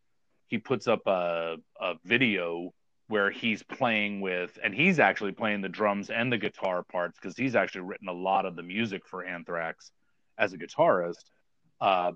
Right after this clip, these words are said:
but it's him working with Frank Bello, who's the bass player from, uh, from Anthrax,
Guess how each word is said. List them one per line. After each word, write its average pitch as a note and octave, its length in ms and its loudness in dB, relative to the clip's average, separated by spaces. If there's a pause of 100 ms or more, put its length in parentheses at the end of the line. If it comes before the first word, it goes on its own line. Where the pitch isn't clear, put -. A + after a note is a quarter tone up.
but A2 140 6
it's - 360 -8
him A2 500 2
working G2 560 -2
with F#2+ 240 -4
Frank F#2 300 -4
Bello, A2+ 400 4
who's F#2 200 -6
the F#2 100 -10
bass G#2 240 2 (100)
player G2+ 280 0
from, F#2 520 -6 (120)
uh, E2 520 -4 (400)
from G2 240 -8
Anthrax, F#2+ 640 -4